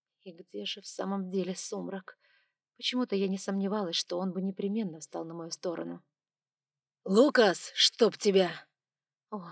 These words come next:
а вот и Сумрак. «Почему, как только ты оказываешься рядом с Лизой, с ней что-то происходит?»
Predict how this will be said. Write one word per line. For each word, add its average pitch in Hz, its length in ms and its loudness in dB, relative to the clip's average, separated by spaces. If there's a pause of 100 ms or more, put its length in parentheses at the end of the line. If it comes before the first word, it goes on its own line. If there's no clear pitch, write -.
(280)
а 214 140 -4
вот 196 200 -8
и 196 60 -4
Сумрак. 185 640 -2 (500)
«Почему, 233 400 4
как 208 180 0
только 208 280 2
ты 208 100 2
оказываешься 202 640 4
рядом 202 280 2
с - 100 4
Лизой, 190 360 2
с - 120 4
ней 214 160 2
что-то 240 340 4
происходит?» 226 680 4